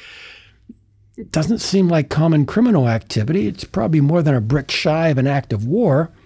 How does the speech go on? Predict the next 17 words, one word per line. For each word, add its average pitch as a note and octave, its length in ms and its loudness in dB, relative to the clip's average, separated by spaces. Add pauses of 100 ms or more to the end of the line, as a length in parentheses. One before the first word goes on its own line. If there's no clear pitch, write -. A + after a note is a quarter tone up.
(460)
And F3+ 160 -4
so D3+ 340 0 (320)
what D#3+ 180 2
do G3 80 4
we F#3 120 4
call G#3+ 300 2
it? C3+ 80 0
It's G#3 260 2
just - 200 0
not, A3 240 2 (160)
you A3+ 140 -4
know, D#3 120 0
some E3+ 220 0
semantic E3 500 2
exercise C#3+ 600 0
between C3 400 -2
the, A#2+ 180 -4